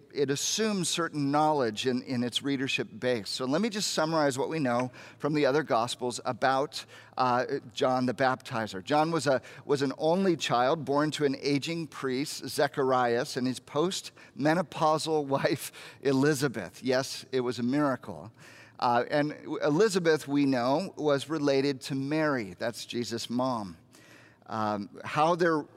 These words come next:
relationship is in terms of technical, you know, how they're related, we're not quite sure. The word that's used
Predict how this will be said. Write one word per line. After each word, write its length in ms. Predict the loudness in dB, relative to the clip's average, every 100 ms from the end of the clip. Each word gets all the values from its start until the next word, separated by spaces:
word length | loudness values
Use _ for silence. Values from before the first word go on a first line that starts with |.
| -8
relationship 880 | 0 2 4 2 0 -2 0 -2 -4
is 340 | -4 -2 -2 -4
in 320 | -4 -4 -4
terms 300 | -4 -2 -2
of 160 | -4 -2
technical, 680 | -2 0 -4 -2 -2 -2 -8 -20 -20 -10
you 100 | -4
know, 280 | -2 -2 -4
how 240 | -4 0 2
they're 140 | 0
related, 360 | 0 0 0 0
we're 120 | 0
not 240 | 0 0
quite 280 | 0 0 0
sure. 300 | -4 -4 -2
The 120 | -2
word 260 | 0 0 0
that's 200 | -2 -2
used 440 | 0 2 0 -4